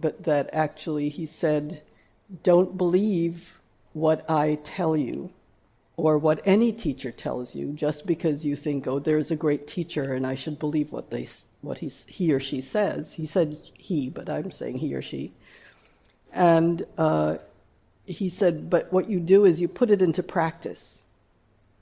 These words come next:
And when you put it into practice, then you will know whether it's true and beneficial."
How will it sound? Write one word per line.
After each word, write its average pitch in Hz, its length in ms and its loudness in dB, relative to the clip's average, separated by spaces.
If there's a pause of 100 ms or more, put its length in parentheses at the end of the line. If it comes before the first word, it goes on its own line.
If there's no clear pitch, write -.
(460)
And 180 100 -4
when 165 140 4
you 160 80 6
put 196 220 2
it 185 100 8
into 165 240 2
practice, - 960 -4 (880)
then 233 380 6
you 220 180 2
will 185 180 6
know 156 400 0 (1040)
whether 160 460 4
it's - 240 -4
true 165 460 -2 (840)
and 156 200 4
beneficial." 147 680 -2